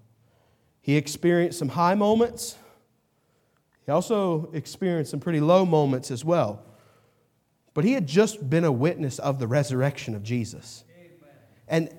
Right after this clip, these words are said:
Speaker 1: and now he's being confronted with what his future holds, and that is martyrdom.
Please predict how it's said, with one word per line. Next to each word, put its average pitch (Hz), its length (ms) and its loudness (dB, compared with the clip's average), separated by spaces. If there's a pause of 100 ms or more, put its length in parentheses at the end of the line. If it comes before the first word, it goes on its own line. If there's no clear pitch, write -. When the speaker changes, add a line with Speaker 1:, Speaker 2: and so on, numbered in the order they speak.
(140)
Speaker 1:
and 190 260 4
now 277 400 8
he's 247 300 6
being 226 440 4
confronted 220 800 2
with 180 160 2
what 190 360 4
his 208 260 2
future 214 580 -2
holds, 143 640 0 (500)
and 117 100 -6
that 160 120 0
is 151 80 -2
martyrdom. 135 640 -2